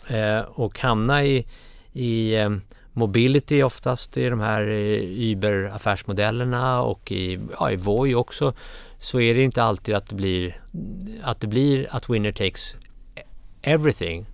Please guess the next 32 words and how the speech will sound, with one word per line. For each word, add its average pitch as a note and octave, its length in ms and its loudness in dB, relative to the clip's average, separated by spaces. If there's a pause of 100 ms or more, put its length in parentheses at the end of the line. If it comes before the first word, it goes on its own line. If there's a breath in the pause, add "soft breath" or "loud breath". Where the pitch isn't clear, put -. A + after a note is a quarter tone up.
men A#2 180 2
winner D#3 180 6
takes - 280 0
most, - 680 2 (640 loud breath)
eh, F#2 360 0
blir F#2 200 -2
det F2+ 60 2
ofta. - 300 -4 (200)
Så - 160 -8
att G2 100 -4
det A2 120 -6
är G#2+ 160 -2
väldigt, A#2+ 280 4
väldigt A2+ 220 4
viktigt G2 240 -4
fortfarande G2+ 300 -2
att F#2 40 -6 (100)
vara F2+ 80 -2 (300)
etta. - 380 -4 (680 loud breath)
Jag A2 100 -10
tror, G2+ 180 -4
liksom, G2 300 -4
i, G2+ 60 -2 (520)
i C3+ 40 -8
Voi-fallet A#2 540 4
så - 80 -8
kommer A2 180 -2
ettan A#2+ 420 0
ta, F2+ 300 0 (240)
vara A#2 440 -4
väldigt G#2 600 2
lönsam. - 400 -8